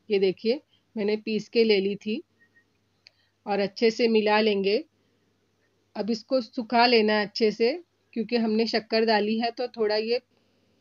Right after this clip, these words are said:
लिक्विडली, लिक्विड हो जाएगा इसका। तो अच्छे से इसको मिला ले-, लेंगे पहले, यानी कि शक्कर को पिघलने तक पकाएंगे। ये देखिए,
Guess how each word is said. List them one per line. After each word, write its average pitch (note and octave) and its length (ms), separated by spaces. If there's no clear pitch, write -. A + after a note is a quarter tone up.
लिक्विडली, A3+ 600
लिक्विड A3 460
हो A#3 100
जाएगा G3 360
इसका। G#3+ 340
तो - 60
अच्छे A3+ 360
से B3+ 140
इसको A#3+ 240
मिला G#3+ 340
ले-, G#3 260
लेंगे G3 400
पहले, F#3+ 340
यानी G3+ 320
कि A3+ 140
शक्कर G#3+ 420
को A3 140
पिघलने G3+ 420
तक A3 240
पकाएंगे। G3 600
ये G#3 200
देखिए, G3 440